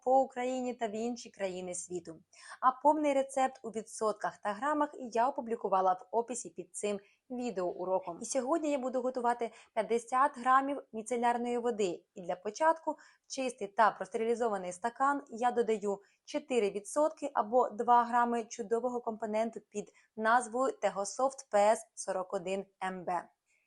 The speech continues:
Він являється ефективним рослинним солюбілізатором для емолентів, а також чудовим очищувальним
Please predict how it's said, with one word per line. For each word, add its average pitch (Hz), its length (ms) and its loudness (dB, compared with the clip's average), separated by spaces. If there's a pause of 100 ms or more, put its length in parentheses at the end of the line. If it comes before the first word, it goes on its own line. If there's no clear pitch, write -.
(160)
Він 240 140 0
являється 190 560 0
ефективним 226 760 -2
рослинним 202 520 -4
солюбілізатором 196 880 0
для 196 280 2
емолентів, 196 580 -4 (320)
а 214 60 -4
також 247 420 -2
чудовим 233 600 0
очищувальним 208 720 -4